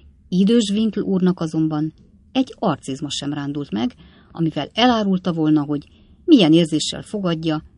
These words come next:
fia házassági hírét, amelyről Pickwick úr tudta, hogy már a levél legelső soraiban olvasható volt. Elolvasta a levelet az utolsó szóig. Egy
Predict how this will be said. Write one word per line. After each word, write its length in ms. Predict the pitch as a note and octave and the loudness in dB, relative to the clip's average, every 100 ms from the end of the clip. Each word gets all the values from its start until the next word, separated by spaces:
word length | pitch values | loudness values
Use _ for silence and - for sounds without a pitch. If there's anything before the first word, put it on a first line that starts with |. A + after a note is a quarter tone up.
| - | -10
fia 320 | - A3 G3+ | -4 -2 -2
házassági 720 | E3+ C#3 C#3 C3+ - D3 C#3+ | -4 -4 -6 -4 -4 -4 -6
hírét, 520 | C#3+ D3+ D3+ G3+ A#3+ - - - - | -6 -6 -4 -4 -6 -14 -20 -20 -4
amelyről 440 | G3 F#3+ F3 E3+ | 2 4 4 0
Pickwick 520 | E3+ F3+ - D#3+ - | -2 -4 -2 -6 -4
úr 160 | C#3+ C#3+ | -10 -8
tudta, 480 | - C4+ _ A3+ A#3 _ - - - - - | -4 -4 _ -6 -6 _ -20 -20 -20 -20 -12
hogy 120 | - C4 | 2 6
már 200 | C4+ C4+ | 8 8
a 80 | |
levél 380 | C4 C4+ B3+ C4 | 4 4 4 4
legelső 480 | C4 F#3+ C3+ - - | 4 2 -2 -4 -4
soraiban 520 | C#3+ D3 D3 C#3+ D3 | -6 -8 -8 -6 -6
olvasható 680 | D3+ D3 D3+ - D#3+ - D3+ | -6 -6 -8 -10 -12 -10 -10
volt. 360 | D#3 D#3 E3 - - - _ - - D#3+ - _ - _ _ - _ _ | -8 -12 -14 -20 -20 -20 _ -20 -20 _ -20 _ -20 _ _ -20 _ _
Elolvasta 580 | - D4+ C#4+ G#3+ F#3 - | 2 4 4 2 -4 -8
a 60 | F#3+ | -6
levelet 520 | F3 G#3+ G3+ F#3+ - _ - _ _ _ | -4 -4 -6 -8 -16 _ -20 _ _ _
az 160 | C3 | -8
utolsó 440 | E3+ F#3 E3 - E3 | -8 -6 -8 -8 -14
szóig. 460 | - - - - - _ _ _ _ _ _ _ - - - - | -14 -14 -14 -16 -20 _ _ _ _ _ _ _ -20 -20 -20 -10
Egy 180 | D#3+ | -10